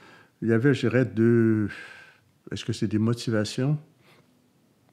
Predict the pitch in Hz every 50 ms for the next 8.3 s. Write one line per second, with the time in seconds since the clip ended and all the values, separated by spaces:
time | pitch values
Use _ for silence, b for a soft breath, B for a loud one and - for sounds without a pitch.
0 | _ _ _ _ _ _ - 117 120 131 147 151 143 147 165 160 135 117 113 101
1 | 107 - - - 98 95 98 - - 143 147 147 - 117 107 107 104 101 117 110
2 | - - 147 123 110 104 - - 123 104 95 - - - - - 107 98 98 110
3 | 135 151 143 - - - 123 113 113 117 113 - 127 110 110 127 120 120 110 -
4 | - 101 104 - - 50 - - - _ b b b b b b b b b -
5 | - 98 - - 120 107 - - 107 - - - - 101 82 92 117 - - 107
6 | 104 - - 101 87 104 107 104 104 95 107 98 - - - - 147 139 139 139
7 | - - 98 101 98 95 90 87 85 85 82 82 85 92 98 101 92 87 95 90
8 | - - - 92 90